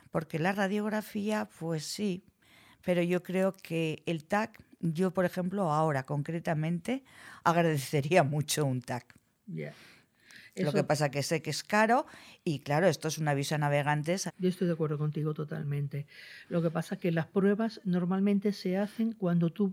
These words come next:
Speaker 2: puedes tener una acción sobre lo que encuentres. Entonces, todo depende, como te digo, del estadio donde encuentres la enfermedad. Si, si diagnostican ese, ese enfisema tuyo,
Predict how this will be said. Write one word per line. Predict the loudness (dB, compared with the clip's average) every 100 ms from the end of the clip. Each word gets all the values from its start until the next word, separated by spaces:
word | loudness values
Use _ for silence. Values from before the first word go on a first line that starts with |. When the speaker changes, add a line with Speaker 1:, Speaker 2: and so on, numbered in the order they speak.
| -2
Speaker 2:
puedes | 2 4 4 0 -8 _ _ _ _
tener | 0 4 6 4 -2 _ _
una | 4 6 4 0 -6
acción | -8 -8 -4 2 4 2 -4 _ _ _
sobre | -8 -2 2 2
lo | 2
que | 2
encuentres. | 0 2 4 4 0 -10 -12 -20 -20 _ -20 -20 -20 -14
Entonces, | -6 2 2 2 -2 -6 _ _
todo | 0 4 4
depende, | 4 4 4 2
como | 2 2 2
te | 2
digo, | 2 4
del | 4 4
estadio | 2 0 0 2 2 2 2 0
donde | 0 2
encuentres | 0 0 0 0 -2
la |
enfermedad. | -2 -2 -4 -2 -2 -6 -10 _ _ _ _ _ -20 _
Si, | -8 -2 -2 -2
si | -14 -2 0
diagnostican | 2 4 4 2 0 -2 0 0 -2 -6 _
ese, | -2 -2 2 2 4 4 2 0
ese | -4 -2
enfisema | -2 0 0 2 0 0
tuyo, | 0 2 0 -4